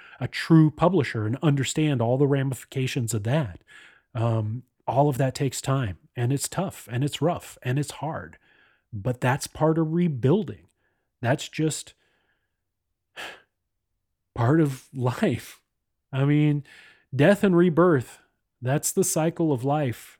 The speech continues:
And, um, we all go through our mini deaths, and we all go through our mini rebirths.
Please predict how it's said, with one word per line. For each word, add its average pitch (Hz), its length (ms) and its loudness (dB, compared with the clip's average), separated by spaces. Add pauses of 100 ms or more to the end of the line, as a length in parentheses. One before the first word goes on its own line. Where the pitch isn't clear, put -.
(160)
And, 123 500 -2
um, 120 360 -2
we 127 120 0
all 131 280 2
go 139 200 2
through 139 220 0
our 135 80 2
mini 143 280 2
deaths, - 580 -6 (360)
and 123 80 -4
we 127 100 0
all 139 340 0
go 135 160 -4
through 143 180 -2
our 131 100 0
mini 131 260 0
rebirths. 135 720 -2